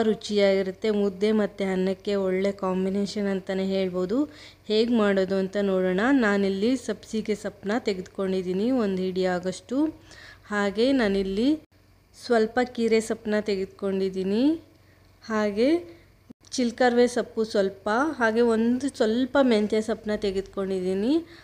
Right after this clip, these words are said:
ಹಾಗೆ ಒಂದು ಮು-, ಮುಷ್ಟಿ ಆಗಷ್ಟು, ಒಂದು ಹಿಡಿ ಆಗಷ್ಟು ನಾನಿಲ್ಲಿ, ಆ, ಚಕ್ಕೊತ್ತ ಸೊಪ್ಪನ್ನ ತೆಗೆದುಕೊಂಡಿದ್ದೀನಿ. ಹಾಗೆ ಒಂದು ಹಿಡಿ ಪಾಲಕ್ ಸೊಪ್ಪನ್ನ ತೆಗೆದುಕೊಂಡಿದ್ದೀನಿ.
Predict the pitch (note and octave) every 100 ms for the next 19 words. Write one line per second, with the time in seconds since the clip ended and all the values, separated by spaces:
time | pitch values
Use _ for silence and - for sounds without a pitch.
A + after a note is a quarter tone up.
0 | - - G#3 G#3 B3 A#3+ A3 A3 A3+ A3+
1 | A#3 A3+ G#3+ G3+ - G#3 A#3 - A#3+ A3
2 | G3+ F#3+ F#3+ - B3 D4+ - - G#3+ G#3+
3 | G#3 G#3 A#3 G#3+ G3+ F#3+ F#3+ - C4 E4
4 | F4+ - - - - - G#3+ G#3+ G#3 G3+
5 | C4+ D#4+ E4 - G#3 G3 F#3+ F#3 A3+ A3
6 | A3+ A#3+ A#3 A3 G#3+ G#3 G3+ F#3+ F#3+ G3
7 | G3 G3 G3+ C#4 B3 A3+ G3+ A#3 G#3+ G3+
8 | G3+ G3+ G3 C4 - G3 G3+ G3+ G#3 G#3
9 | G3+ A#3 G#3+ G3+ G3 - F#3+ F#3 F#3 G3
10 | D#4